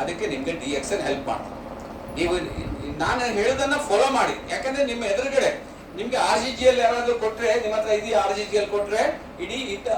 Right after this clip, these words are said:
ಐದು ನಿಮಿಷದಲ್ಲಿ ತಿಂದು ಬಿಡ್ತೀನಿ. ಐದು ನಿಮಿಷ, ನೈಂಟಿದೆಲ್ಲ ಐದೇ ನಿಮಿಷ,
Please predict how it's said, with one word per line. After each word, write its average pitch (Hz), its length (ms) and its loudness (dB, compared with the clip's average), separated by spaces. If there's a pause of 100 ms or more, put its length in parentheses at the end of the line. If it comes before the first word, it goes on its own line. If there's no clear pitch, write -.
(160)
ಐದು 226 160 -2
ನಿಮಿಷದಲ್ಲಿ 208 480 -2
ತಿಂದು 175 220 -2
ಬಿಡ್ತೀನಿ. 113 280 -6 (640)
ಐದು 202 180 2
ನಿಮಿಷ, 160 160 0 (140)
ನೈಂಟಿದೆಲ್ಲ 233 500 0 (120)
ಐದೇ 220 220 6
ನಿಮಿಷ, 196 160 -2